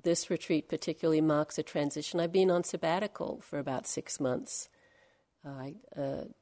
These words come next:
ended the program Joseph mentioned last night, dedicated practitioner program, in April of this year, and took about six months off,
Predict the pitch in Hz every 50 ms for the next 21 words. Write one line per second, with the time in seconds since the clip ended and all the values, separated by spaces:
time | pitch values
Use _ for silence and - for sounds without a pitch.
0 | _ - - - 160 170 170 160 165 156 143 160 165 139 - - - 190 180 170
1 | 165 170 160 160 156 151 151 - - - 151 - - 165 151 147 - 156 - -
2 | 143 147 151 - 160 139 131 143 139 139 - - 151 139 139 - - 147 139 151
3 | - - 170 147 156 143 - 160 143 - - 165 160 - - 165 - - - 147
4 | 139 135 - 139 135 135 135 135 131 131 - 143 151 156 - - - 135 127 127
5 | - _ _ _ _ _ _ - 151 143 143 147 143 - - - 165 151 151 151
6 | 147 139 135 139 - - - - 175 165 - - 151 160 151 - - - - 175
7 | - - - - 156 151 147 - - 160 160 156 151 - - -